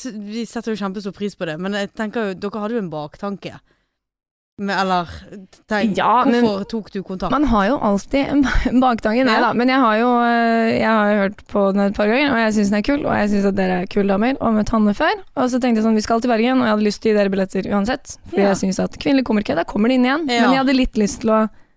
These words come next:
Speaker 2: at dere skulle være med på, ja, jeg vet ikke.
Speaker 1: Ja.
Speaker 2: Og så tenkte jeg sånn, for jeg prøver nå med en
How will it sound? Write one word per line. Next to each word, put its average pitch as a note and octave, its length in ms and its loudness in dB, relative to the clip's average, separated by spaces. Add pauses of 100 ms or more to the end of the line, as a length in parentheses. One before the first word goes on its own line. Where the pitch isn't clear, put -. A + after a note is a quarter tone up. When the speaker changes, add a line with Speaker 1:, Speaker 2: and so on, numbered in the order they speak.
(480)
Speaker 2:
at A3+ 80 -2
dere A3 160 2
skulle A3+ 240 0
være F#3+ 120 2
med F3+ 100 -4
på, F3+ 160 -2 (260)
ja, - 80 -6 (100)
jeg G3+ 80 -2
vet F#3+ 200 -2
ikke. G3 140 -2 (100)
Speaker 1:
Ja. A3+ 240 -4 (100)
Speaker 2:
Og B3 100 0
så A3+ 60 -6
tenkte A#3 240 0
jeg A3+ 40 0
sånn, A3 220 0 (460)
for B3 100 -2
jeg A#3+ 100 2
prøver A3 240 0
nå G#3 120 2
med G3+ 120 0
en G#3 40 -2